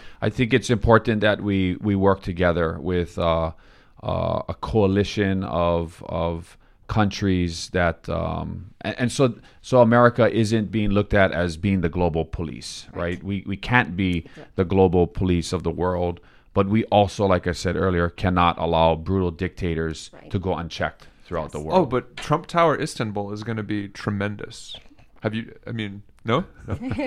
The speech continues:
Speaker 3: Well, so, so it's good. Um, you know, you, the incumbent right now sits on the foreign, the House Foreign Affairs Committee. So, like, foreign, foreign policy is gonna be relevant, especially, you know, all the way out here in the Pacific.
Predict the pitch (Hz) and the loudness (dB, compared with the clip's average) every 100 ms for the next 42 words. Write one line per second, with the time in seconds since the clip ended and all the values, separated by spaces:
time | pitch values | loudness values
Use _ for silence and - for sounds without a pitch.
0 | - 196 165 170 151 110 180 160 208 196 | 0 2 4 4 0 -2 -2 -2 -4 -4
1 | - 131 117 127 120 110 110 113 113 160 | 0 2 2 4 4 2 -2 -4 0 0
2 | 127 117 113 104 101 101 - 123 - - | 0 -2 -2 0 -2 -4 -4 -4 -4 -4
3 | 113 110 117 107 - 110 101 120 - 123 | -4 -2 -2 -4 -4 -4 2 2 2 -2
4 | 113 110 101 - 107 101 107 113 104 - | -2 -2 -4 -6 -8 -8 -6 -4 -2 0
5 | 123 117 113 - 123 120 113 113 - 110 | 0 0 -8 0 0 2 -2 -2 -4 -4
6 | 110 120 107 104 101 101 92 - - - | -2 -2 0 0 -4 -6 -6 -2 -2 -2
7 | 104 104 95 - 110 107 107 104 - 104 | -4 -4 -6 -8 -2 -2 0 -2 -4 -6
8 | 104 113 - 110 104 - 101 - | -6 -10 -10 -8 -8 -6 -6 -6